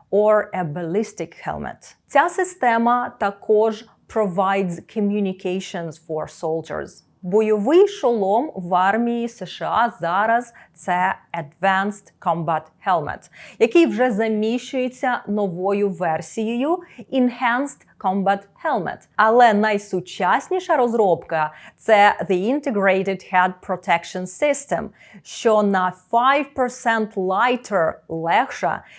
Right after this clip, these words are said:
ніж попередні шоломи previous helmets. I H P S має a ballistic mandible,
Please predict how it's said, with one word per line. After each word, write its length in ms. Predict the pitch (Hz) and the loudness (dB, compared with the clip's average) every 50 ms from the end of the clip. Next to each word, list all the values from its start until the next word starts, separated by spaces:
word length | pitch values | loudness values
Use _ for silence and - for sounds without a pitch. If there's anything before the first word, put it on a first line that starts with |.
| - 208 - | -16 -8 -2
ніж 400 | 190 202 208 220 233 226 208 220 | 0 0 2 2 2 0 -2 -4
попередні 680 | - - 214 - - 185 165 165 170 165 156 175 175 | -6 -6 -6 -4 -4 -4 -4 -4 -4 -4 -6 -6 -10
шоломи 720 | - - 185 180 170 185 202 196 180 170 160 160 156 156 151 - - - | -10 -10 -8 -4 -2 0 0 2 0 0 -2 -4 -8 -10 -12 -14 -10 -8
previous 640 | 180 175 165 147 156 147 147 151 - - - - 180 | -6 -6 -6 -6 -8 -8 -10 -12 -12 -16 -14 -10 -10
helmets. 540 | 151 - - 123 - - - - - - _ _ _ _ _ _ _ - | -8 -8 -8 -10 -12 -12 -14 -16 -18 -18 _ _ _ _ _ _ _ 0
I 340 | 254 262 294 330 320 - - | 2 2 2 2 0 0 0
H 360 | 240 247 254 240 - - - | 0 0 0 -2 -4 -6 -4
P 300 | 233 220 208 196 190 196 | -2 0 2 2 2 2
S 220 | 208 202 - - 208 | 0 -2 -4 -4 -2
має 520 | 202 190 190 190 196 190 190 190 - - - | 0 0 2 2 2 2 2 0 0 -2 -2
a 240 | 196 202 185 160 156 | -2 -2 -2 -2 -2
ballistic 800 | 196 185 185 185 190 214 269 262 - - - 262 247 - - - | -2 -2 0 0 0 0 0 -2 -4 -6 -6 -6 -6 -6 -6 -8
mandible, 760 | 180 175 175 175 185 240 277 247 247 220 180 165 - 78 - | -6 -4 -2 -2 0 0 2 2 2 4 4 2 2 0 -2